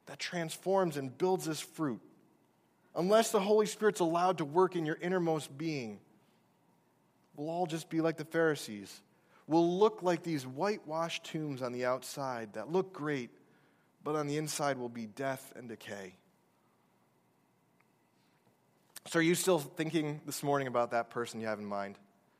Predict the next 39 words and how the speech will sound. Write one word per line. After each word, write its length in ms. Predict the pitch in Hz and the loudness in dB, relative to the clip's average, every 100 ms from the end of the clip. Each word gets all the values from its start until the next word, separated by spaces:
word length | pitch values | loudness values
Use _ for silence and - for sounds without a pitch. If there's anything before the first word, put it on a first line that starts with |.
| _ _ - | _ _ 4
That 200 | 151 151 | 6 6
person 440 | - 202 185 170 | 6 4 6 2
that, 260 | 147 143 131 | 2 0 -2
that 180 | 131 131 | -4 -4
you 420 | 135 160 160 147 - - - | -4 0 0 -2 -8 -18 2
have, 380 | 139 135 113 - | 4 4 2 -10
have 220 | 131 127 117 | -4 -4 0
the 140 | 131 | 6
opportunity 720 | 143 131 160 - 151 143 127 | 6 6 0 -4 -4 -2 -4
to 140 | 127 | -8
influence, 580 | 107 135 131 113 98 - | -8 -10 -6 -6 -8 -10
to 140 | - 123 | -4 -4
impress 640 | 117 - 127 104 - - _ - - - | -4 2 2 2 -4 -8 _ -20 -20 -10
with 120 | 117 | -8
the 60 | 110 | -8
faith 480 | - 131 131 - - - | -2 0 0 -8 -20 -12
of 120 | 113 | -12
Jesus 300 | 107 113 101 | -8 -8 -8
Christ. 500 | - 107 98 92 - - _ _ _ _ _ _ _ _ _ _ _ _ _ _ _ _ _ _ _ - | -10 -8 -8 -10 -16 -20 _ _ _ _ _ _ _ _ _ _ _ _ _ _ _ _ _ _ _ -8
If 120 | 135 | 0
you 60 | |
want 260 | 170 190 214 | 8 10 10
them 140 | 202 | 6
to 60 | 190 | 6
know 140 | 180 | 8
the 80 | 175 | 8
grace 460 | 123 143 160 180 180 | 6 4 6 6 4
of 100 | 156 | 2
God, 280 | 165 147 131 | 4 2 -2
the 80 | |
forgiveness 680 | - 160 131 175 190 190 175 | -2 -2 6 6 8 4 2
of 100 | 147 | 4
God, 200 | 156 147 | 6 8
the 100 | 147 | 6
love 320 | 151 185 196 | 2 4 4
of 120 | 190 | 4
God, 200 | 165 160 | 8 8
the 80 | 143 | 6
beauty 720 | 143 123 151 208 240 220 175 | -2 -4 2 4 4 4 2